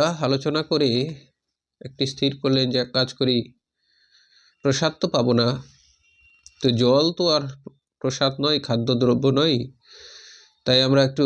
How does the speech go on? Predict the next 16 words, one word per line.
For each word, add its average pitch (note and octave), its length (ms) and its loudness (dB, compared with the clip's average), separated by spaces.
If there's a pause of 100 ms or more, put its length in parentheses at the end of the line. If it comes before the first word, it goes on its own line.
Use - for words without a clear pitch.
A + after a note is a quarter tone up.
গঙ্গা A#2 320 0
জল A#2+ 280 2
নিতে A#2+ 240 0
পারি। A#2+ 240 -2 (4000)
তাহলে E3+ 340 4
কি F#3 140 2
হবে? D#3 240 2
ধর্ম C#3+ 300 -2
রক্ষা D#3 400 -6
হবে, C3+ 460 -2 (1500)
ব্রত B2+ 240 -4
রক্ষাও B2+ 480 -6
হবে, A#2 260 -2 (1200)
সমস্ত C3 440 -6
কিছু B2 320 -6
হবে।" A2+ 260 0